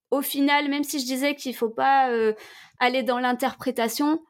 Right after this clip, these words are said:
la fiche de persona à la fin, c'est quand même en partie de la, de l'interprétation, parce qu'on a regroupé plusieurs personnalités pour faire cette fiche-là. Donc, c'est pas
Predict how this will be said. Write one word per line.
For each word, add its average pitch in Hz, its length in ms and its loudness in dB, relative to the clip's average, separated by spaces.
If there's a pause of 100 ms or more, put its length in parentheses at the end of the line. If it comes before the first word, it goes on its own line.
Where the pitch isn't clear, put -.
(160)
la 247 200 0
fiche 269 260 -8
de 254 80 0
persona 247 540 0
à 233 60 2
la 233 120 2
fin, 285 180 -2
c'est 233 200 -2
quand 240 100 -2
même 247 180 2
en 240 120 0
partie 240 400 -2
de 254 80 0
la, 220 320 4
de 202 80 -8
l'interprétation, 233 920 -2
parce 220 160 -2
qu'on 240 160 0
a 233 120 2
regroupé 233 580 -2
plusieurs 240 400 -4
personnalités 233 840 -2
pour 269 300 -6
faire - 240 -6
cette 220 180 -2
fiche-là. 233 460 -4
Donc, 214 140 -4
c'est 233 120 0
pas 285 240 2